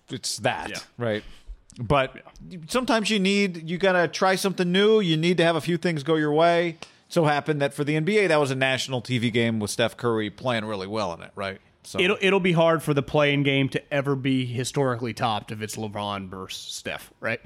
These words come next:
Speaker 2: <laughs> If that's this first year's ever playoff
Speaker 1: I
Speaker 2: game,
Speaker 1: know.
Speaker 2: I know technically it happened in the bubble, but I, I'm not really counting the bubble this year. Like, that, that'd be pretty nuts.
Speaker 1: Uh, my bookie dot A G, promo code ham one. Speaking of golf, DraftKings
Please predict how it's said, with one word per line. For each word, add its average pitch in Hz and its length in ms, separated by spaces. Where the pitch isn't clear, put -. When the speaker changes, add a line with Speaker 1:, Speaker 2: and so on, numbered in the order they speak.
Speaker 2:
<laughs> 147 540
If 147 120
that's 165 320
this 147 320
first 160 320
year's 151 180
ever 143 220
playoff 143 320
Speaker 1:
I 123 60
Speaker 2:
game, 135 100
Speaker 1:
know. 123 100
Speaker 2:
I 156 80
know 147 140
technically 143 400
it 131 60
happened 131 280
in 123 80
the 120 60
bubble, 117 340
but 110 180
I, 104 140
I'm 139 140
not 123 180
really 120 140
counting 120 280
the 120 40
bubble 127 400
this 139 280
year. 135 260
Like, 135 160
that, 156 160
that'd 147 160
be 113 100
pretty 98 180
nuts. 76 320
Speaker 1:
Uh, 127 260
my 131 140
bookie 127 260
dot 110 200
A 110 40
G, 98 140
promo 104 260
code 95 140
ham 101 160
one. 101 220
Speaking 208 340
of 92 100
golf, 95 560
DraftKings 156 760